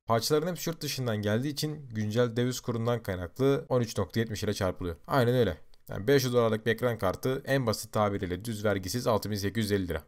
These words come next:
E, hal böyle olunca başka alternatifler üzerinden araştırmalar yapılıyor ve Series S konsolu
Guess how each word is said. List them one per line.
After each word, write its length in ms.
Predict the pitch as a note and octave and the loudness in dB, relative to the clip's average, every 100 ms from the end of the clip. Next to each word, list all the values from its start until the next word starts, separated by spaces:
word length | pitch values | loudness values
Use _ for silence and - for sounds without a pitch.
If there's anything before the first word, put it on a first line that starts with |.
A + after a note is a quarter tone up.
| - - | -12 -2
E, 80 | |
hal 240 | F#2+ A2 B2 | 2 4 4
böyle 160 | C#3 | 6
olunca 500 | C#3+ D#3+ D3+ D#3 D#3 - | 6 4 2 2 2 2
başka 320 | G#2 - C#3 | 0 2 2
alternatifler 480 | C3+ C3 B2 - C#3 | 2 0 -2 -2 0
üzerinden 380 | A2+ A2 A#2+ C3+ | 2 2 2 0
araştırmalar 600 | A2 G#2+ - G#2+ A2+ G#2+ | 0 -2 -4 -2 0 0
yapılıyor 380 | F#2+ F#2+ G#2 - - | -2 -2 -2 -4 -2
ve 240 | F#2 F#2 - - | 0 0 -2 -4
Series 340 | G#2+ G#2+ G#2+ | 0 0 2
S 220 | C3 A#2+ | 2 2
konsolu 540 | G#2 F#2 - G#2+ A#2+ | 0 -2 -2 -2 -2